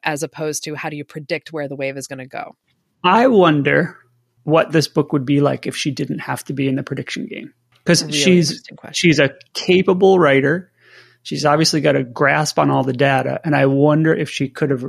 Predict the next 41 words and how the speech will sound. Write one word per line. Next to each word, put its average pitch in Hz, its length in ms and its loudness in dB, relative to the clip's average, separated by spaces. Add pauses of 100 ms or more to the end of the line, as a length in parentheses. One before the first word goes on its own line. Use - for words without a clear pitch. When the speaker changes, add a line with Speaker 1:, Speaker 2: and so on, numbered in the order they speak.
(220)
Speaker 2:
I 147 80 -6
think 165 220 0
it 156 40 0
would 139 140 0
be 139 120 2
a 131 80 2
really 139 360 2
valuable 131 920 -2 (640)
book 135 260 0
for 139 120 -2
the 131 80 -2
research 131 380 -2
we're 131 120 -2
<laughs> 170 160 2
doing 196 520 4 (400)
if 170 160 0
it 143 200 -4
didn't 170 300 4
have 147 300 -2
to 151 80 0
be 143 240 4
in, 139 100 2
like, 123 240 -2 (100)
"And 165 140 4
so 185 140 4
therefore 170 320 4
you 147 180 4
should 139 220 0
do 127 140 -4
this." 135 440 -2 (200)
Speaker 1:
Yeah. 139 280 -8 (280)
Speaker 2:
You 156 100 4
know, 143 180 6
if 139 120 0
it 147 80 2
was 135 100 0
seeking 139 380 2
those 131 260 2
kind 139 180 0
of 131 100 -2
conclusions, 147 800 -2